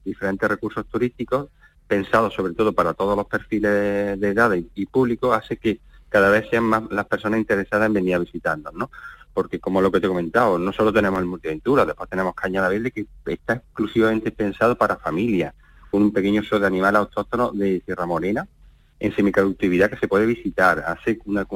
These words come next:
es una especie de granja escuela, ¿no? Con to-, también con otras actividades, talleres medioambientales,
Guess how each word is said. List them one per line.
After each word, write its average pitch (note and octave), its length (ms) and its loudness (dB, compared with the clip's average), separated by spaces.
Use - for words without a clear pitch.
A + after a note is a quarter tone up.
es G2 180 -6
una G#2+ 140 0
especie G#2+ 300 -2
de G2+ 80 2
granja G2+ 260 0
escuela, F#2+ 400 -2
¿no? A2+ 100 -2
Con F2+ 200 -6
to-, - 180 -8
también F#2 240 0
con G#2 140 2
otras G#2 260 0
actividades, G2+ 560 0
talleres F#2+ 400 0
medioambientales, F#2+ 1000 2